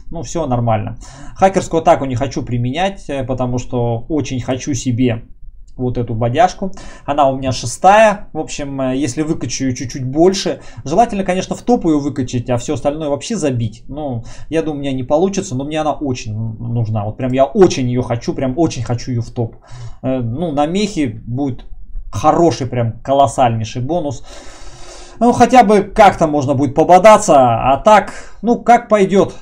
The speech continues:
как пойдёт клетку, как я уже говорил, качать эффекту нету. Итак, биржевой кризис у нас стартовал.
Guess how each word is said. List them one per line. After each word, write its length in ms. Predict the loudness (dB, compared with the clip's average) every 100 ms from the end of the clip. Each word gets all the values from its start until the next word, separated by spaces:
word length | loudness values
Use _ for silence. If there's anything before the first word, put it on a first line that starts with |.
| -6
как 220 | -4 0
пойдёт 380 | 2 2 2 2
клетку, 640 | 0 0 0 -2 -8 -10 -16 -8
как 200 | -6 -4
я 80 | -2
уже 140 | -2
говорил, 340 | 0 0 0 -2
качать 400 | -2 -2 -4 -4
эффекту 480 | -6 -6 -6 -10 -12 -10
нету. 460 | -4 -2 -2 -6 -6
Итак, 420 | 0 6 6 4
биржевой 400 | 0 2 6 6
кризис 360 | 4 2 0 -2
у 20 |
нас 140 | -4 0
стартовал. 720 | 0 4 8 10 10 8